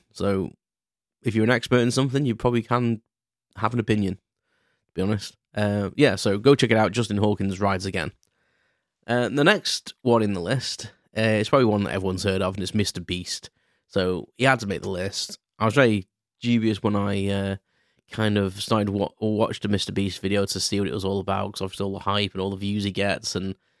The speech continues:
some of the stuff he does. Um, but having watched them and seen him being interviewed, like, he seems like a genuine person, seems like a genuine guy, and, and yeah, I was, I was, I was quite impressed with him, if I'm honest with you. And, um, yeah, his videos are just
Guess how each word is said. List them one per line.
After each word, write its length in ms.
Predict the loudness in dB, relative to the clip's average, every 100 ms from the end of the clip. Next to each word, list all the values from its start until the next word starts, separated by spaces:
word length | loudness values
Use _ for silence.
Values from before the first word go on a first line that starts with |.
| _ _
some 160 | -4 0
of 40 |
the 60 | 0
stuff 220 | 2 2
he 100 | 2
does. 560 | 4 4 4 0 -4 -8 _
Um, 600 | -4 0 0 0 -4 -8 -12 _ _ _ _ _ -2
but 80 | 0
having 200 | 4 4
watched 300 | 4 0 0
them 120 | 0
and 120 | 2
seen 220 | 2 4
him 100 | 4
being 160 | 2 0
interviewed, 600 | -2 -4 -2 -2 -4 -6
like, 220 | -4 -4
he 100 | -4
seems 260 | -2 0 2
like 120 | 2
a 40 | 0
genuine 500 | 2 2 4 2 2
person, 440 | 0 0 0 -2
seems 260 | -2 -2 -2
like 120 | -4
a 40 |
genuine 420 | 0 0 2 0
guy, 300 | 0 0 0
and, 220 | -2 -4 -10 _ _ _ _ _ _
and 400 | 0 2 0 -2 -10 _ _ _ _
yeah, 280 | 4 6 6
I 40 | 4
was, 160 | 2
I 80 | 2
was, 160 | 0 2
I 60 | 0
was 140 | 2
quite 120 | 0
impressed 320 | 2 0 0
with 100 | -4
him, 60 | -4
if 120 | -4
I'm 80 | -2
honest 200 | -4 -2
with 140 | -6
you. 160 | -6 -12 _ _ _
And, 340 | -2 0 0 2
um, 440 | 2 2 0 -4 -8 _ _ _ _ _ _ _ _ _ 0
yeah, 220 | 6 6
his 200 | 6 4
videos 440 | 4 6 6 4 2
are 60 |
just 340 | 2 0 0